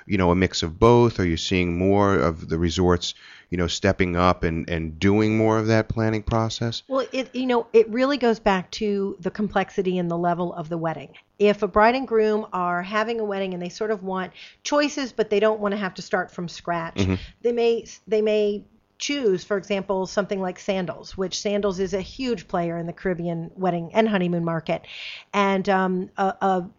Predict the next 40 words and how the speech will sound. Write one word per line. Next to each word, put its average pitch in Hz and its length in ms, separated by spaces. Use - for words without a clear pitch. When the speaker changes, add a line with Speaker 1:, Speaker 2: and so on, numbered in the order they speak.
Speaker 2:
just, 214 300
uh, 185 160
six - 320
months 208 220
ago 185 260
announced 185 480
a 180 60
partnership 185 400
with 190 100
Preston 175 380
Bailey. 180 260
Speaker 1:
Right. 87 260
Speaker 2:
So 240 220
brides 220 520
can 226 160
actually 208 340
sort 247 220
of 240 60
have 254 160
the 220 60
best 208 240
of 180 120
both 240 260
worlds, 160 240
where 202 60
they 220 100
can 220 120
have 202 120
sort 202 160
of 160 80
celebrity 226 580
designed, 185 600
beautiful 214 560
wedding 175 580
at 202 80
a 196 60
very 240 300
affordable 202 520
price, 269 800
um, 208 300